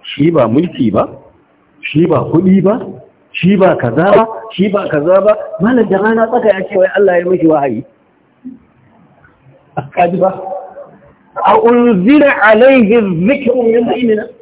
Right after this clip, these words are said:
Ya za a yi a ce an waye gari wai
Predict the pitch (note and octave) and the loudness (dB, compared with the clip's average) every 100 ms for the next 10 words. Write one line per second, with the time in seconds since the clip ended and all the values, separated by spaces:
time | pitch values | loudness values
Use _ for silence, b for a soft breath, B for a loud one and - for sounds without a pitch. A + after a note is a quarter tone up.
0 | - _ _ _ _ _ _ _ _ G3 | -20 _ _ _ _ _ _ _ _ 0
1 | A3 A3 G#3+ F3+ B3 C#4 C4+ - F3+ F3+ | 4 4 2 2 0 2 2 0 0 0
2 | G#3 A3+ C3 - - _ _ _ - F3 | 2 0 -2 -10 -16 _ _ _ -6 -6
3 | - B3 G#3 - A3 A3+ G#3+ F#3 E3 F3+ | -2 -2 -2 0 0 4 4 4 6 4
4 | - D#3 F3+ D#3+ - - - D3 E3+ G#3 | 4 4 4 0 -6 -14 -6 0 4 4